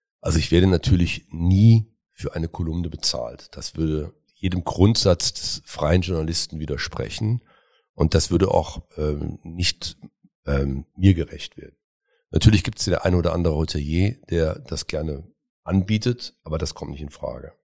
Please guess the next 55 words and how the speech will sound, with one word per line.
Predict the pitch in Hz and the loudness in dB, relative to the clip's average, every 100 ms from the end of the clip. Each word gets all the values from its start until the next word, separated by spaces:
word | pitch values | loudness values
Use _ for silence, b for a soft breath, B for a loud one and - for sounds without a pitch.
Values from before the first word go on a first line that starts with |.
| _ _ B B B _ | _ _ B B B _
Wir | 85 | 4
suchen | 87 110 117 101 | 6 6 4 0
die | 98 | -2
Destination | 92 87 95 80 - 87 82 | -4 -4 -2 -4 -4 -4 -4
gemeinsam | 71 78 80 78 | -2 0 0 0
aus. | 76 123 - | 2 2 0
Das | 78 | -8
mache | 80 80 | -8 -8
ich | - | -8
mit | |
meinen | 76 69 69 | -8 -8 -4
Partnern | 78 - 98 | -4 -2 -2
zusammen | - 82 82 80 | -2 0 0 0
bei | 78 | -2
den | 78 - - | -4 -8 -14
unterschiedlichen | 85 80 - 71 | -10 -6 -6 -6
Zeitungen | 76 76 69 85 | -6 -4 -4 -4
und | 73 | -4
Magazinen. | 71 71 - 98 101 98 B B B B | -4 -2 2 6 6 4 B B B B
Beispielsweise | - - 98 87 85 | 0 0 -2 -4 -2
haben | 87 | -2
wir | 90 | -2
uns | 82 | -4
jetzt | 87 - | -4 -6
auf | 78 - | -8 -8
Australien | 90 - 80 95 104 | -10 -6 -2 0 0
konzentriert, | 101 90 95 - 98 92 | 0 -2 -4 -4 -4 -2
weil | 85 | -6
Australien | - 82 90 87 | -4 0 0 0
war | 82 | -2
jetzt | 78 - | -4 -6
zwei | - 87 | -2 2
Jahre | 92 87 80 | 4 4 0
geschlossen. | - - 90 - 92 | -6 -6 -4 -2 -4
Niemand | 98 85 | -4 -6
hat | 87 | -8
über | 87 | -8
Australien | 80 - 82 92 80 | -8 -4 -2 0 -2
berichtet, | 80 98 101 | -2 -2 -2
also | 90 82 | -4 -4
macht's | 82 78 - | -4 -6 -6
einfach | 87 80 | -8 -6
Sinn, | 87 95 101 B B B | 0 0 0 B B B
jetzt | 87 - 98 | -2 0 -2
wo | |
Australien | 82 - 82 82 82 | -4 -4 -2 -2 0
wieder | 82 | -4
offen | 80 90 | -6 -10
ist, | 76 | -10
Australien | - - 90 101 85 | -12 -4 2 2 2
in | |
den | 76 | -4
Fokus | - 80 - - | -8 -10 -8 -8
zu | 76 | -8
nehmen. | 64 - | -10 -14